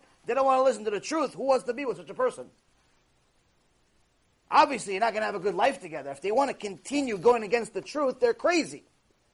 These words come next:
They're not normal. Who, who, wh-, why would you wanna be with such a person? It's much, I don't have to tell you to leave. I don't have to tell you to break up. You're gonna break up on your own. Why? You're on two complete, forget different pages. You're in two different books.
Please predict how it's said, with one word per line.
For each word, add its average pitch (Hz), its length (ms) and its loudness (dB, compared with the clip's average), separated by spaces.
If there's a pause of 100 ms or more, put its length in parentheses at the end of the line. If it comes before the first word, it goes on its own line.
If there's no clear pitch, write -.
(560)
They're 226 100 0
not 285 160 4
normal. 147 480 -4
Who, 233 280 -8
who, - 0 -
wh-, 220 360 2
why 226 120 10
would 294 120 2
you 269 60 -6
wanna 269 160 0
be 302 80 -4
with 262 100 0
such 220 120 -4
a 233 60 -4
person? 262 320 -2 (600)
It's - 120 -20
much, 233 240 -2
I - 60 2
don't 254 160 -4
have 254 120 -4
to 233 60 -16
tell 160 180 -6
you 147 100 -6
to 123 60 -10
leave. - 280 -18 (800)
I 302 100 8
don't 330 80 12
have 339 120 10
to 339 60 -10
tell 285 120 10
you 277 80 2
to 233 80 2
break 214 380 4
up. 175 300 4 (120)
You're 302 120 0
gonna 302 140 2
break 277 220 2
up 269 140 2
on 269 120 2
your 277 160 6
own. 214 240 6
Why? 254 240 8 (220)
You're 294 160 2
on 262 120 0
two 339 200 4
complete, 262 680 -8
forget 330 460 2 (320)
different 226 360 -8
pages. 165 540 -6 (240)
You're 320 120 -4
in 226 100 -8
two 311 120 -2
different 269 380 -6
books. - 560 2